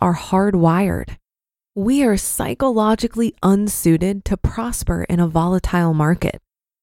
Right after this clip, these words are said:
It takes an act of will and effort to understand, accept,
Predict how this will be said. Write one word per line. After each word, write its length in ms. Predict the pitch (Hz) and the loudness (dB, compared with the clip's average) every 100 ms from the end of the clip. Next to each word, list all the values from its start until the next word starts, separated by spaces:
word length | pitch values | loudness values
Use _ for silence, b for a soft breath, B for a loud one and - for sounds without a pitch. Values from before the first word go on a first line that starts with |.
| _ _ _ | _ _ _
It 120 | 240 | -2
takes 360 | - 262 269 - | 0 -2 -2 -4
an 100 | 262 - | -6 -4
act 400 | 208 240 - - | -4 -4 -6 -2
of 140 | 220 208 | 0 0
will 520 | 196 208 247 247 208 - | 2 4 4 2 0 0
and 140 | 180 - | 0 2
effort 460 | 190 - 165 160 _ | -2 0 -4 -6 _
to 120 | - - | -4 0
understand, 840 | - 240 277 254 - 196 190 190 - | 2 2 2 0 -2 0 2 0 -2
accept, 640 | 170 - - 190 208 - | -6 -6 -4 -4 -4 -8